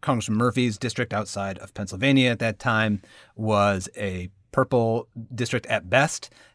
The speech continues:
as is the state of Nevada. Um, you know, what, but most, uh, you know, members of House and Senate don't live in, uh, competitive districts,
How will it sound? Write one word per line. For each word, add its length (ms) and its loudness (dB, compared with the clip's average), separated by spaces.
as 220 2
is 160 -2
the 80 -6
state 260 -6
of 120 -8
Nevada. 480 2
Um, 400 4
you 120 2
know, 140 6
what, 640 2
but 180 4
most, 600 8
uh, 320 6
you 140 2
know, 260 2
members 800 2
of 140 0
House 300 0
and 160 0
Senate 420 0
don't 400 2
live 380 0
in, 280 0
uh, 300 -4
competitive 600 0
districts, 580 -12